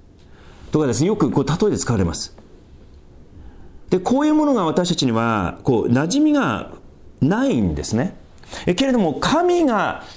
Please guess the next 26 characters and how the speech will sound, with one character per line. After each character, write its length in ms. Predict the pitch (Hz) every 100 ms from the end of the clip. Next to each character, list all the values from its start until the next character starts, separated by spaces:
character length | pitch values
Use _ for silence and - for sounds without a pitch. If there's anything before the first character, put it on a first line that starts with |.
| -
天 420 | 254 294 302 226
で 440 | 175 165 - - -
御 280 | 104 139 196
座 180 | 226 277
に 160 | 277
つ 240 | 262 - 269
い 80 | 240
て 140 | -
お 140 | 190
ら 100 | 123
れ 100 | 127
る 100 | 127
と 100 | 107
い 80 | 98
う 80 | 101
の 120 | 80
は、 380 | 78 208 87 - - - - -
こ 360 | - 226 247 247
う 60 |
い 80 | 233
う 140 | 233
も 160 | 220 214
の 180 | 208 208
以 180 | 214 262
上 300 | 226 143 95
の 360 | 98 139 98